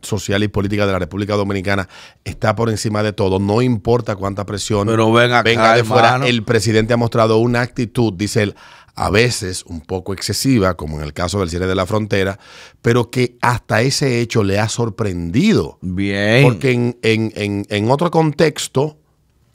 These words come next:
Speaker 1: tal vez, estando en la oposición, mostró un tipo de discurso, de
Speaker 2: Sí.
Speaker 1: postura, que eran un poco más políticamente correcta y alineada con lo que buscan que República Dominicana sea la solución al problema haitiano, y ya estando en el poder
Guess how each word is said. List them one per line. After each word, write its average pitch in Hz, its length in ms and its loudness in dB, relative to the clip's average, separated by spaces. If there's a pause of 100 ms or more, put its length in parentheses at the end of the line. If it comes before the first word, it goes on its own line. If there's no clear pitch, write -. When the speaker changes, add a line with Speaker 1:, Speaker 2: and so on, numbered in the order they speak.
(160)
Speaker 1:
tal 107 240 4
vez, 120 320 2 (140)
estando 117 360 0
en 143 40 0
la 147 60 0
oposición, 127 520 0
mostró 95 580 0 (460)
un - 120 -16
tipo 104 340 -2
de 107 80 0
discurso, 110 580 0
de 98 220 -4
Speaker 2:
Sí. - 40 -6
Speaker 1:
postura, 101 480 2
que 87 260 -2
eran 110 180 2
un 107 120 -2
poco 104 360 -2
más 110 500 -2 (520)
políticamente 113 760 0
correcta 104 460 -2
y 92 60 -2
alineada 98 520 -4
con 87 200 -8
lo 85 160 -6
que 82 100 -10
buscan 98 480 2
que 82 100 -10
República 95 420 -4
Dominicana 101 680 -2 (300)
sea 139 320 2
la 107 100 0
solución 101 600 0
al 90 120 -2
problema 92 340 -2
haitiano, 98 520 -2 (680)
y 117 260 4
ya 95 140 2
estando 107 280 0
en 104 60 0
el 104 120 0
poder 101 460 0